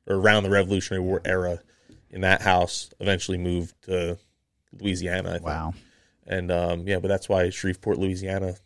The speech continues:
Speaker 1: is tied to Columbus, New Jersey.
Speaker 2: Wow.
Speaker 1: So
Speaker 2: I didn't know that.
Speaker 1: Yeah.
Speaker 2: And
Speaker 1: Yeah.
Speaker 2: someone
Speaker 1: So, th-, I, but I, looking through the historical records, I'm, they had owned that whole parcel.
Speaker 2: Yeah.
Speaker 1: Uh, and was called Mount Pleasant, which is why we live, I
Speaker 2: Mount
Speaker 1: live on
Speaker 2: Pleasant
Speaker 1: Mount
Speaker 2: Road.
Speaker 1: Pleasant Road, and, uh,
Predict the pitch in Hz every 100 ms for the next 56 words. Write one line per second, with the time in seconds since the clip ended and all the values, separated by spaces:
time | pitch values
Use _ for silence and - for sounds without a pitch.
0 | _ _ - - - 95 95 - 107 110
1 | - 123 135 127 92 - 78 139 151 -
2 | - 107 98 165 175 240 190 - - 135
3 | 113 - - _ - 165 104 262 147 139
4 | 135 151 147 120 139 127 123 120 120 -
5 | - 117 131 123 117 120 104 107 - 110
6 | 101 98 95 92 - 98 95 _ _ 101
7 | 123 120 113 104 104 - 113 107 98 95
8 | 98 104 - - _ - - 135 - 104
9 | 87 - 92 92 101 87 95 - _ -
10 | - 101 95 95 - 98 95 - 110 98
11 | 95 - 101 92 92 _ - 92 95 90
12 | 92 95 90 - - 101 101 92 95 92
13 | 98 87 92 - 90 87 90 - _ _
14 | _ _ _ _ - - 107 95 98 92
15 | 90